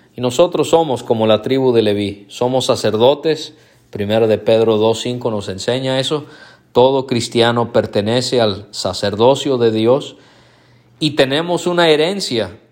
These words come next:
como la tenía Leví, espiritual en nuestro caso, y es siempre por gracia de Dios. Así como Dios era la, la herencia de Leví, así Dios,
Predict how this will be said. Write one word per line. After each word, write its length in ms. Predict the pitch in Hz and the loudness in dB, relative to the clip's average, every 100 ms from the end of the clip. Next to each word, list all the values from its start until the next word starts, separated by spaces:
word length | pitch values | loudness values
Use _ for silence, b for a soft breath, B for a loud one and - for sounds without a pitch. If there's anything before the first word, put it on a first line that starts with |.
| _ | _
como 240 | - 113 110 | -8 -2 0
la 180 | 110 | 0
tenía 340 | 110 113 131 147 | 0 -2 0 2
Leví, 600 | 127 117 135 113 - - _ b b b b _ - _ _ _ _ _ _ _ | 2 2 0 -2 -8 -20 _ b b b b _ -20 _ _ _ _ _ _ _
espiritual 1080 | 127 123 - 123 117 110 123 135 120 92 - _ _ | -2 -2 -2 -2 -2 0 2 2 0 -6 -16 _ _
en 140 | 117 107 | -10 -4
nuestro 380 | 120 120 120 | -4 -2 -4
caso, 540 | - 113 113 123 107 - - | 2 0 2 -4 -4 -12 -12
y 160 | 113 | -2
es 160 | 113 120 | 0 0
siempre 420 | - 139 147 131 | -2 -2 -2 -4
por 240 | 117 110 104 | -4 -4 -2
gracia 400 | 110 131 - 117 | 0 0 -2 -2
de 160 | 104 | -2
Dios. 440 | 104 120 131 - _ _ _ _ _ _ _ _ _ | -2 -4 -6 -14 _ _ _ _ _ _ _ _ _
Así 280 | - 95 135 | -14 -8 -6
como 300 | 139 143 127 | -4 0 0
Dios 400 | 117 123 143 139 | 2 2 2 2
era 200 | 139 139 | 2 2
la, 300 | 127 120 104 B B B B B _ _ _ _ - | 2 0 0 B B B B B _ _ _ _ -2
la 200 | 120 113 | 2 4
herencia 500 | 120 160 156 165 139 | 4 2 -2 -2 0
de 100 | 123 | 0
Leví, 320 | 120 127 151 | 0 0 -2
así 300 | 127 - 147 | -2 -4 -4
Dios, 600 | 135 143 135 104 - - | 0 0 0 -4 -14 -20